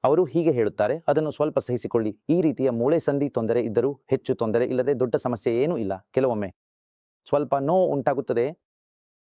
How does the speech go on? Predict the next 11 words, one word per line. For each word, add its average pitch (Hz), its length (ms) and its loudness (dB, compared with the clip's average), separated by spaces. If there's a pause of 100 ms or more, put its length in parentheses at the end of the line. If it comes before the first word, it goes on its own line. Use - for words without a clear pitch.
(240)
ನಿಮಗೆ 165 300 2
ಮಾತ್ರೆ, 123 380 0 (420)
ಔಷಧಿಗಳು, 151 520 2 (160)
ಇಂಜೆಕ್ಷನ್, 160 520 0 (580)
ಶಸ್ತ್ರಚಿಕಿತ್ಸೆ - 680 2
ಇಲ್ಲದೆ 135 300 2
ಈ 147 200 -2
ಸರಳ 147 280 0
ಪಾಟಿ 127 320 0 (100)
ಚಿಕಿತ್ಸೆಯನ್ನು 131 500 -4
ಹೇಳುತ್ತಾರೆ." 98 440 -6